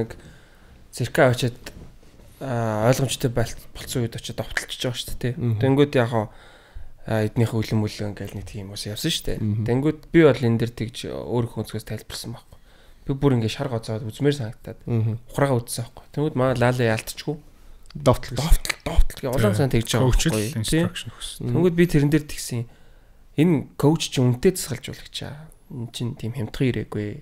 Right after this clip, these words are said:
Speaker 1: Энийг ингээд удирдуулгээд их мөнгө төлсөн юм аа энэ хүн.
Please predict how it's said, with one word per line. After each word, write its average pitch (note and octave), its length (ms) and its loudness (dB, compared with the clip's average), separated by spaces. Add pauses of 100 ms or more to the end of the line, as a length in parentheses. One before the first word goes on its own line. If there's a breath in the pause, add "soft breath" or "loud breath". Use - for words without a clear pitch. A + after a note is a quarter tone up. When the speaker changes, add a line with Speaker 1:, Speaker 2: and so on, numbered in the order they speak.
(360)
Speaker 1:
Энийг A#2+ 380 -2
ингээд G#2+ 280 -8 (960 soft breath)
удирдуулгээд A#2+ 760 2
их - 160 -4
мөнгө E3 240 2
төлсөн - 320 -4
юм G#2+ 80 -4
аа G2 160 -4
энэ A#2 80 -16
хүн. F#2 160 -12